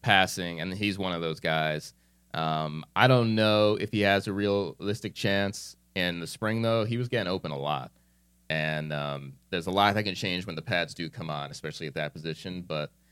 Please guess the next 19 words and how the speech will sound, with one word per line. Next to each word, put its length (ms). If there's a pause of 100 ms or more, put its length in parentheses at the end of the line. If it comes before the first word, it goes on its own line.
(300)
I, 140
at 180
one 140
point, 160
I 100
even 140
just 160
said 160
something 220
to, 200 (120)
to 80
Olsen. 360
I 100
was 100
just 180
like, 160
"What 80
do 60
you 100